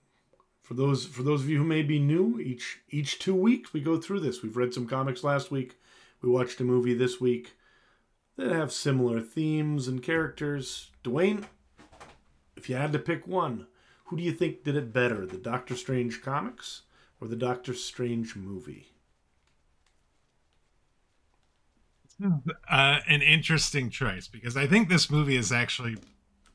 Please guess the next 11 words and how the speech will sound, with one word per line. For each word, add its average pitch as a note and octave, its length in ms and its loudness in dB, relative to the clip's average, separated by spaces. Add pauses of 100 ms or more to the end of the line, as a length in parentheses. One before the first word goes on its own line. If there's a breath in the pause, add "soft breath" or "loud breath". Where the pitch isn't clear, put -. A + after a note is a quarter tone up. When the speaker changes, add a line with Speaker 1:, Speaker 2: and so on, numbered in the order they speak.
(200)
Speaker 2:
quite B2+ 240 -2
good. G2+ 240 -2
And F#2 100 -8
I, A2 340 0
I - 20 2
remember D#3+ 440 2
liking C3 460 0
it B2 180 -4 (160)
originally B2 680 -4
when A2+ 260 -4
I, G#2+ 240 -2